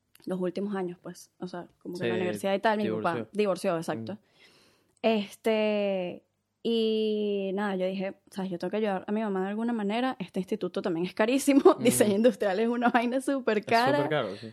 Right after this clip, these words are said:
Speaker 1: Es como odontología,
Speaker 2: Mierda.
Speaker 1: o sea, porque gasta full en materiales y
Speaker 2: Mm.
Speaker 1: cosas.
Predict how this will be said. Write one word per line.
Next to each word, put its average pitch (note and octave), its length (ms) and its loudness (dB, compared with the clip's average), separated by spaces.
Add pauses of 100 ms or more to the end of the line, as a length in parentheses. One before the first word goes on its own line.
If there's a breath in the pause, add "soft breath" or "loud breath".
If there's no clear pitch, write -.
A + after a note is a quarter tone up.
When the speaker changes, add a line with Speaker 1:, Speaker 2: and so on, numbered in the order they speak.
(180)
Speaker 1:
Es G3+ 100 2
como G#3+ 160 -2
odontología, F#3+ 720 0 (100)
Speaker 2:
Mierda. F#3+ 160 -12
Speaker 1:
o G#3 40 -10
sea, F#3+ 300 -2
porque G3 280 -4
gasta F3+ 260 -8
full A3 200 -4
en A3+ 60 -2
materiales F#3+ 580 -2
y - 60 -4
Speaker 2:
Mm. G#3+ 40 -8
Speaker 1:
cosas. G#3 480 -6